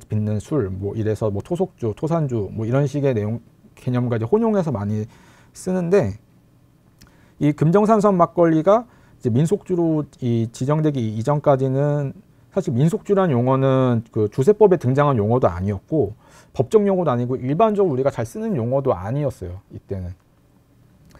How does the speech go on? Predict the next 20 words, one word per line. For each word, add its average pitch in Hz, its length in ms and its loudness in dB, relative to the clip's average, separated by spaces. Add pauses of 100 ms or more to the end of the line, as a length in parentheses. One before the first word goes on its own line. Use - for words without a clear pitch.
(360)
그러니까 131 340 4 (420)
뭐 107 380 2 (1500)
이건 156 220 0
아, 123 160 0
아까 147 360 4
그 147 120 2
한산서국주랑도 190 720 2
굉장히 127 460 -2
비슷한 139 400 -8
건데 113 500 0 (680)
이, 156 240 -6
이, 160 140 -14 (640)
이때는 220 440 2
요런 185 300 8
술들이 196 680 2 (120)
그 120 240 -2
밀조주였기 196 600 0
때문에 104 640 -6
어떤 107 540 -2
뭐 92 280 -4